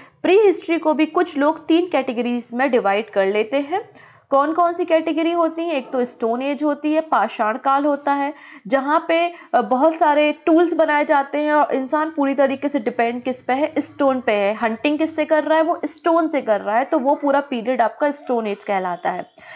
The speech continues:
स्टोन एज के बाद आपकी चार्लोलिथिक एज आती है, जिसको कॉपर एज के नाम से जाना जाता है। मतलब यहाँ पर वो कॉपर, क्योंकि पहला जो मेटल है, पहली जो धातु है, वो कॉपर ही होती है जिसका उपयोग किया जाता है, तो कॉपर का यूज़ करना सीख रहा है। जो वो, अ,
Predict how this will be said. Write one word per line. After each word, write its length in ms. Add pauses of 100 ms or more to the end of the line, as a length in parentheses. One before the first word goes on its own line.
(160)
स्टोन 360
एज 120
के 140
बाद 200
आपकी 220
चार्लोलिथिक 680
एज 240
आती 240
है, 60
जिसको 260
कॉपर 460
एज 160
के 120
नाम 220
से 120
जाना 240
जाता 340
है। 80
मतलब 300
यहाँ 320
पर 80
वो 100
कॉपर, 420 (440)
क्योंकि 200
पहला 360
जो 120
मेटल 400
है, 120 (360)
पहली 260
जो 120
धातु 420
है, 80
वो 120
कॉपर 480
ही 100
होती 300
है 80
जिसका 280
उपयोग 420
किया 200
जाता 360
है, 200
तो 100
कॉपर 400
का 120
यूज़ 280
करना 260
सीख 340
रहा 260
है। 160 (320)
जो 120
वो, 300 (240)
अ, 440